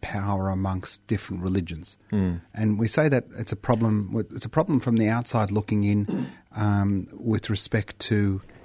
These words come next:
Speaker 1: equality under law and one person, one vote and, you know, representation that is, um,
Speaker 2: Hmm.
Speaker 1: based on population. Now,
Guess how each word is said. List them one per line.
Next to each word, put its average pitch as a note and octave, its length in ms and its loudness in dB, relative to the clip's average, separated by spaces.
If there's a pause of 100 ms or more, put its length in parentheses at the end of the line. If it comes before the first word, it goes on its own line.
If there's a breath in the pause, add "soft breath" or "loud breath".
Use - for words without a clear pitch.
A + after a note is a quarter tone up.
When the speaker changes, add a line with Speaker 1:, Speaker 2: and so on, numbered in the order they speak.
(120)
Speaker 1:
equality G#2+ 560 2
under G2 200 2
law G2+ 340 2
and G2 320 -2
one G#2 300 -2
person, G2+ 440 0
one G2 160 2
vote - 320 -2
and, F#2+ 460 -4
you G#2+ 180 -4
know, G2 180 -2
representation G#2 960 0
that F#2 120 -2
is, F#2 220 -4 (480 soft breath)
um, G2 400 2 (140)
Speaker 2:
Hmm. A2 80 -12
Speaker 1:
based G#2+ 360 2
on F#2 120 0
population. G2 680 -4 (420 soft breath)
Now, G#2 380 -2